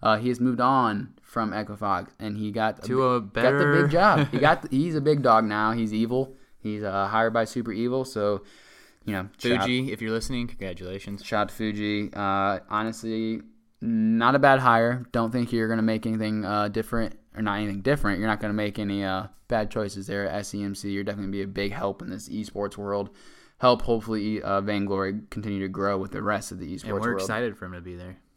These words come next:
Speaker 1: Oh, heck yeah.
Speaker 2: See what kinda
Speaker 1: Actually, I'm pissed
Speaker 2: Why?
Speaker 1: because, uh, when an S E M C employee goes and does something, they have to, you know,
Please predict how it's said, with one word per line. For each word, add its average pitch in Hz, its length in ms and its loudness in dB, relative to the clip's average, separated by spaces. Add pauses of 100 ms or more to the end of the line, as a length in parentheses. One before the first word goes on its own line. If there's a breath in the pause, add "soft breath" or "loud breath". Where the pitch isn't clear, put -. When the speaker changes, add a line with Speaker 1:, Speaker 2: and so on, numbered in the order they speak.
Speaker 1:
Oh, 104 80 -14
heck 120 240 -12
yeah. 135 160 -4 (260)
Speaker 2:
See - 160 -12
what 101 120 -8
kinda 98 340 -10 (140)
Speaker 1:
Actually, 143 320 8
I'm 101 120 0
pissed - 680 0 (400)
Speaker 2:
Why? 104 180 0
Speaker 1:
because, 101 560 4 (680 soft breath)
uh, 90 260 0
when 98 160 -2
an 95 80 -4
S 107 300 -4
E 113 60 0
M 104 100 -2
C 104 280 -2
employee 101 640 0 (300)
goes 107 320 0
and 98 160 -4
does 110 260 -2
something, 101 540 -6
they 104 80 -6
have 107 300 -8
to, 104 100 -4
you 101 100 -4
know, 90 240 -8